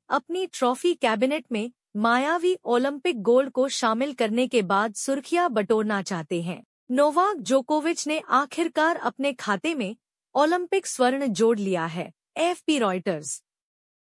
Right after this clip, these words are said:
नोवाक जोकोविच ने आखिरकार अपने खाते में ओलंपिक स्वर्ण जोड़ लिया है, एफ़पी रॉयटर्स। सामग्री जारी रखने के लिए स्क्रॉल करें।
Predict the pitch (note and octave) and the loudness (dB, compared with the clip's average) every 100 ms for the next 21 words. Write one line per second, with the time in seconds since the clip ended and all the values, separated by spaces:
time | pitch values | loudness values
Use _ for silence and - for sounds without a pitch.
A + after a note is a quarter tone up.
0 | _ _ _ _ B3+ D4 D4 F4+ G#4 A3 | _ _ _ _ 2 2 4 2 0 0
1 | C4 B3+ D4+ D4+ E4+ - D#4 - B3 C#4 | 0 2 -2 0 -2 -2 -4 0 0 0
2 | - E4 C#4+ D#4 E4+ - A#3+ C4+ C4 - | -2 -4 2 0 2 -4 -4 -4 -4 -4
3 | G3 D#4 D#4+ G#3 A3 _ _ _ - D4 | -4 -2 -4 -4 -8 _ _ _ 0 2
4 | F4 F4+ G4 F#4 - B3 C4 C#4 F#3+ A3+ | 2 0 -2 -2 0 0 2 -2 2 2
5 | A#3 G3+ F3+ E3 E3 E3 - _ - E4 | 2 0 -2 -2 -6 -8 -10 _ -4 -2
6 | F4 - D#4 A3+ F#3 F3 E3+ D#3 - - | -2 0 0 2 0 -2 -6 -6 -12 -14
7 | _ _ _ _ _ _ _ _ _ _ | _ _ _ _ _ _ _ _ _ _
8 | - D#4+ E4+ G4+ F#4+ G4+ C#4 B3 B3+ F4 | -4 0 0 -2 0 0 2 2 2 0
9 | A#3 - A#3 D4 C#4+ A#3+ B3 E4 - - | 0 -2 0 0 0 -2 -2 -4 -6 0
10 | B3 C4 C4 G3 E3 | 2 2 -2 -4 -6